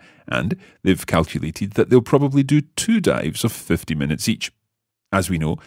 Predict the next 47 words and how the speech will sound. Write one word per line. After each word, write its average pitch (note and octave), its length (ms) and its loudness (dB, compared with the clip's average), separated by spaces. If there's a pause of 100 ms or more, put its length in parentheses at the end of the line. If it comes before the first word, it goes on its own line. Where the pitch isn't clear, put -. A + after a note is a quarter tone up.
(300)
they're F#2+ 100 2
planning F#2 320 2
the F#2+ 60 2
dive F2 240 0
for A2 160 2
Tuesday, A2 520 2 (180)
if F3 100 4
someone E2+ 300 0
can D#2+ 100 -4
swap - 340 -2
a D#2+ 80 0
working F2 340 0
day D#2+ 120 -2
with D2+ 180 -6
Maria. D2+ 380 -4 (580)
She's G#3+ 260 4
going B2 160 4
to - 80 -8
consult E2 400 -2
the F2+ 80 4
weather D#2+ 200 4
forecast, D#2 600 -4
the E2+ 80 4
wind, E2 460 2
the - 80 -4
sea - 240 0
currents, F#2 460 0
and C3 220 -2
everything E3 380 2
like A#2 220 0
that, C#3 200 0 (540)
to G2+ 100 0
make C#3+ 180 2
sure F#2 200 4
that F2+ 180 -4
Tuesday G#2+ 360 0
is - 200 -2
indeed G#2 380 -2
a G#2 80 6
good F2+ 280 2
day E2+ 200 -2
for D#2+ 180 -4
going F#2+ 320 0
out D#2+ 180 0
on D2+ 80 -4
the D2+ 60 -4
boat D#2 280 0